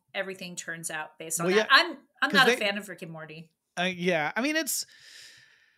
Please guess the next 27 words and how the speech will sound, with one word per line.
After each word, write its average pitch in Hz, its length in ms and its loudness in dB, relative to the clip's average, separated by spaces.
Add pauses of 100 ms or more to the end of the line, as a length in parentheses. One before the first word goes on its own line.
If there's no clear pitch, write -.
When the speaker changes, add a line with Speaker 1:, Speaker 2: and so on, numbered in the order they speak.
(260)
Speaker 2:
I 262 380 2
enjoyed 175 560 0
Rick 202 200 0
and 202 100 0
Morty. 202 540 0
Uh, 170 200 0
it 185 140 2
is 175 300 0 (260)
a 156 120 -2
hard 170 400 2
show 175 320 2
to 160 220 -2
watch 139 400 -2
on 170 100 -2
occasion 156 400 -4
because 143 280 -6
it 135 120 -8
does 143 480 -4
have, 135 480 -8
it, 151 200 -12 (320)
it 170 180 -10 (380)
does 151 360 -2
dance 156 320 -4
a 143 60 -6
lot 127 360 -6
around 135 340 -8
nihilism, 151 880 -4